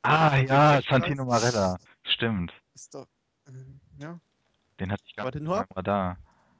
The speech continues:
Speaker 2: Denkt an meine Worte.
Speaker 1: <laughs>
Speaker 2: <laughs> Wa-, was werdet ihr euch wohl denken, wenn auf einmal Santino Marella im Ring steht, ha?
Speaker 1: Jetzt, jetzt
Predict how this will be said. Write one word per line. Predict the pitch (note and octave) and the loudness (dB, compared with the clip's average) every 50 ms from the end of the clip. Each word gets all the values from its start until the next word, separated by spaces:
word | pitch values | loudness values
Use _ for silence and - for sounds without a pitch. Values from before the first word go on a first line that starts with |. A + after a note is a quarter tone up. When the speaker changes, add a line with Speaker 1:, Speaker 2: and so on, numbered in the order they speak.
| _ _ _ _ _ _ _ _ | _ _ _ _ _ _ _ _
Speaker 2:
Denkt | D3+ F3 G3+ G3 _ - | -6 -6 -6 -8 _ -4
an | E3 E3+ E3 | -4 -4 -2
meine | D#3+ D3 D3 D#3 D#3+ E3 D3+ | -2 -4 -4 -4 -4 -4 -4
Worte. | C3+ C#3 D3+ E3 _ - - C3+ - - - - - - - - | -2 -4 -4 -4 _ -10 -14 -12 -12 -16 -16 -12 -12 -14 -14 -4
Speaker 1:
<laughs> | - D#3+ D#3 - - D#3 D#3 - - D#3+ _ _ - - - - - - - - _ _ _ - | -4 -2 0 2 2 2 2 0 -2 -6 _ _ -8 -8 -6 -8 -10 -12 -20 -20 _ _ _ -16
Speaker 2:
<laughs> | - A#3 A#3 G3 D#3 - - - G3 F#3 F#3+ F#3+ F3+ D3+ _ - - - E3+ - - - - C3+ D3+ E3 D3+ _ _ | -14 -12 -12 -8 -6 -6 -2 -2 -2 -2 -4 -6 -8 -8 _ -4 -2 -2 -2 -6 -6 -8 -8 -12 -14 -18 -20 _ _
Wa-, | G3 - _ | -10 -10 _
was | - D#3 G3 A3+ - | -4 -4 -4 -4 -2
werdet | C#4 A#3+ G#3 F3+ F#3 F3 F3+ - _ - | 0 0 2 2 2 -2 -2 -6 _ -6
ihr | A3+ C4 C#4+ | -4 -4 0
euch | A3 A3+ A3 F3 | 0 0 0 0
wohl | F3+ F3 E3+ E3 | -2 -4 -2 0
denken, | - F3+ F#3 F3 D3+ E3 F#3+ F#3 | 0 -2 -2 -4 -8 -12 -8 -6
wenn | F3+ E3+ | -6 -6
auf | D#3 - _ | -6 -8 _
einmal | - D#3 E3+ E3+ E3+ E3 | -4 -4 -2 -2 -6 -6
Santino | - E3+ D3+ - - E3 D#3+ E3 | -8 -10 -14 -10 -12 -10 -10 -8
Marella | D3+ D3 C#3 A2 C3 C3+ C#3 D3+ C3+ | -6 -8 -6 -4 -4 -4 -2 -4 -4
im | B2 B2 B2+ | -6 -8 -14
Ring | B2 C#3 B2+ C3 | -16 -18 -18 -20
steht, | - - _ - - A#2 - | -20 -20 _ -18 -18 -10 -4
ha? | - | 0
Speaker 1:
Jetzt, | G#3 - - - _ | 0 0 0 -2 _
jetzt | - G#2+ A2 - - | -4 -4 -4 -4 -8